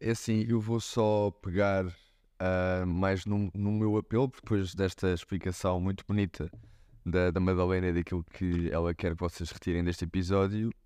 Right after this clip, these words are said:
eu tenho uma palavra para vocês que é confiança. Construam confiança nas vossas relações,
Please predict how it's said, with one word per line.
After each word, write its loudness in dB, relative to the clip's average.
eu 0
tenho 0
uma 0
palavra 2
para -4
vocês -2
que -6
é 0
confiança. -4
Construam 0
confiança 2
nas 2
vossas 0
relações, -4